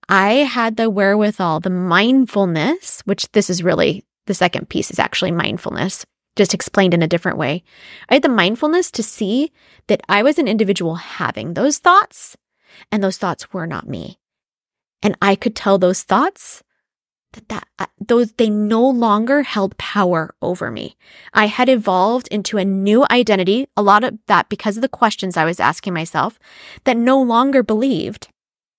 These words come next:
that I was terrible, that I was a mess up, that I was dumb, that I was so stupid, that I shouldn't have made that decision.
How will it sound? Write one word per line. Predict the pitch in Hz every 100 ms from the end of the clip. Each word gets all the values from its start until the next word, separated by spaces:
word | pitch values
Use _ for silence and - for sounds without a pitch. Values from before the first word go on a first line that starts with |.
| _ _ _ _ _ _
that | 240 -
I | 233
was | 247
terrible, | - 208 180 180
that | 180
I |
was | 180
a | 196
mess | 175 156 -
up, | - - - -
that | 214
I | 208
was | 214 175
dumb, | 220 175 107 - 196
that | 202
I |
was | 214
so | - - 269 240
stupid, | 220 - 220 175 - - - -
that | 214
I |
shouldn't | 214 277 254
have |
made | 226 208
that | 170
decision. | - - - - - -